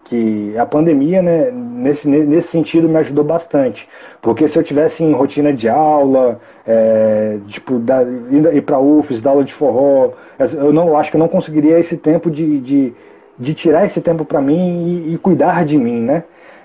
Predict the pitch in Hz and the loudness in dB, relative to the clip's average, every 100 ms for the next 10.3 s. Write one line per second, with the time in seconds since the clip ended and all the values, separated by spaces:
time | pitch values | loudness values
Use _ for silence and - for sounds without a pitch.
0 | _ 107 110 107 104 107 104 104 107 117 | _ 0 2 4 4 2 4 2 2 0
1 | 127 135 135 131 135 131 127 123 120 113 | 0 2 2 2 2 2 0 0 0 0
2 | 104 - - - - - _ _ _ _ | -2 -6 -18 -20 -20 -20 _ _ _ _
3 | _ _ 139 135 208 180 156 151 156 - | _ _ -10 -6 -2 0 0 0 0 -4
4 | - 135 131 117 110 127 - 147 151 165 | -4 0 2 2 0 -4 -2 -2 -2 0
5 | 170 180 190 170 160 170 - - 160 156 | 0 0 0 0 0 -2 -4 -6 -2 0
6 | 135 147 151 147 - 147 - - - 127 | 0 -2 -6 -6 -6 -6 -6 -12 -4 -2
7 | 143 - 156 131 190 202 180 120 170 190 | 0 2 0 2 -2 0 0 2 0 0
8 | 185 170 151 156 143 156 156 131 170 180 | 2 2 2 0 2 2 2 2 2 2
9 | 180 190 185 170 185 190 180 185 156 151 | 2 0 0 0 0 0 0 0 2 2
10 | 120 - | 0 -6